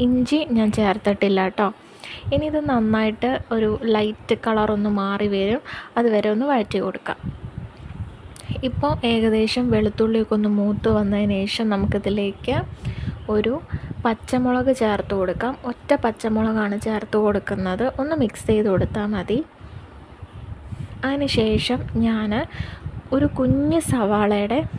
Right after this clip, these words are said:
പകുതി അത്രയാണ് ചേർത്ത് കൊടുത്തിട്ടുള്ളത്. അതുപോലെ ഉപ്പ് ചേർത്ത് കൊടുക്കാം. എന്നിട്ട് ഈ സവാളയൊക്കെ ഒന്ന് വഴണ്ട് വരുന്നത് വരെ ഒന്ന് വഴറ്റി കൊടുക്കാം ട്ടോ. ഈ, ആ,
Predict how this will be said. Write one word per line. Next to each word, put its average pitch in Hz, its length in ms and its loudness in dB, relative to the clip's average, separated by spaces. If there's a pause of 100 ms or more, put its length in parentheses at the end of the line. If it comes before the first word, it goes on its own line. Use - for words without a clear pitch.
(100)
പകുതി 214 360 0 (180)
അത്രയാണ് 240 440 2
ചേർത്ത് 214 420 -2
കൊടുത്തിട്ടുള്ളത്. 208 760 0 (260)
അതുപോലെ 233 500 -2 (160)
ഉപ്പ് 233 320 0
ചേർത്ത് 220 440 -2
കൊടുക്കാം. 214 480 -2 (480)
എന്നിട്ട് 285 480 -2
ഈ 277 100 0
സവാളയൊക്കെ 233 800 0
ഒന്ന് 226 140 2
വഴണ്ട് 214 480 2
വരുന്നത് 220 540 2
വരെ 214 360 0 (140)
ഒന്ന് 208 160 2
വഴറ്റി 202 420 0
കൊടുക്കാം 196 280 0 (220)
ട്ടോ. 208 160 0 (640)
ഈ, 302 260 2 (220)
ആ, 247 60 0